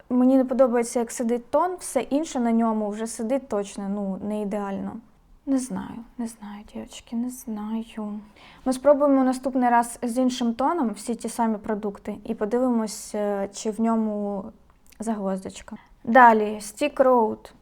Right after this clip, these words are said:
Мені дуже сподобалось, але колір би я б, напевно, взяла світліше. Хоча, знов-таки, можливо, е, на нормальному тоні воно нормально буде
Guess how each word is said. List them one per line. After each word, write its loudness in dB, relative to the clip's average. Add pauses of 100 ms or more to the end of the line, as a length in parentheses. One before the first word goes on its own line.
(400)
Мені 4
дуже 0
сподобалось, -2
але 2
колір 0
би 0
я 0
б, -16
напевно, -2
взяла -4
світліше. -10
Хоча, -2 (280)
знов-таки, -4 (460)
можливо, 4 (120)
е, -4 (380)
на 4
нормальному 2
тоні 2
воно -2
нормально 0
буде -4